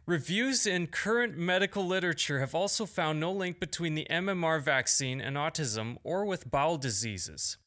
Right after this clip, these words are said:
which Wakefield called autistic enterocolitis. Because of the charges between July two thousand seven and May twenty ten, Wakefield had to go through a two hundred seventeen day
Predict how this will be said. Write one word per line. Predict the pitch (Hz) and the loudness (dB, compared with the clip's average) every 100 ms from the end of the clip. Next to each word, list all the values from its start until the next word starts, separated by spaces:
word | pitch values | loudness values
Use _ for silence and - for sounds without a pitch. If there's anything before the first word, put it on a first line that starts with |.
| _ | _
which | - 139 143 | -8 -6 -2
Wakefield | 180 - 180 147 | -2 -2 -4 -6
called | - 127 113 120 - _ | -4 -2 -2 -2 -8 _
autistic | - - - 196 - 139 | -8 -4 -2 0 0 -2
enterocolitis. | 131 131 135 - 131 151 120 - - - _ _ _ _ _ | -6 -6 -8 -6 -2 -2 0 -2 -2 -4 _ _ _ _ _
Because | - 202 226 | -8 -4 -4
of | 269 | -2
the | 247 | -4
charges | - 170 175 160 131 | 0 2 2 0 -2
between | - 151 - 170 160 | -2 -6 -4 -2 -2
July | 165 151 180 | -2 0 0
two | 226 - | 0 -4
thousand | 208 170 156 147 | -2 0 0 0
seven | - 160 147 135 | 0 0 0 -2
and | 127 | -2
May | 139 147 | -2 -4
twenty | - 156 135 | -4 -4 -4
ten, | - - 151 117 120 _ - | -6 -4 -2 -2 -6 _ -12
Wakefield | 170 - 247 | -10 -6 -4
had | 208 202 | -2 -2
to | 175 | -2
go | 147 170 | -2 -2
through | 170 165 139 | -2 -4 -4
a | |
two | - - 220 | -4 -4 -2
hundred | 220 208 185 | -2 -2 0
seventeen | - 185 165 175 - 170 143 | 0 0 -2 -2 -4 -4 -2
day | 143 139 | -2 -2